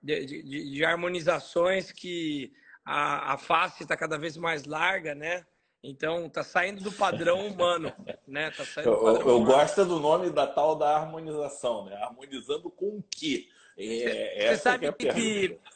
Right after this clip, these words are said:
Speaker 1: cê sabe que eu defendo, eu defendo, eu, eu sou, eu sou contraditório no sentido de que todo mundo sempre tá contra o termo harmonização,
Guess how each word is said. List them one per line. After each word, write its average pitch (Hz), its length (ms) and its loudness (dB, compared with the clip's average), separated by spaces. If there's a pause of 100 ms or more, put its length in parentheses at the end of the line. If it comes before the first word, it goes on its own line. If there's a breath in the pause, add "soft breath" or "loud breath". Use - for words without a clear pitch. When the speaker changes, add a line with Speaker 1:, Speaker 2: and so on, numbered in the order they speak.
Speaker 1:
cê 165 180 -6
sabe 214 300 0
que 214 160 -2
eu 202 80 0
defendo, 190 760 -4 (340 soft breath)
eu 160 100 -8
defendo, 190 480 -2
eu, 165 220 -4
eu 175 140 -2
sou, 185 280 -4
eu 151 100 -4
sou 170 160 -8
contraditório 170 800 0
no 160 100 -4
sentido 156 640 -8 (420 soft breath)
de 139 140 -14
que 160 140 -12
todo 175 260 -6
mundo 180 260 -8
sempre 170 320 -6
tá 143 160 0
contra 170 460 -4
o 139 60 -16
termo 160 260 -2
harmonização, 151 800 -4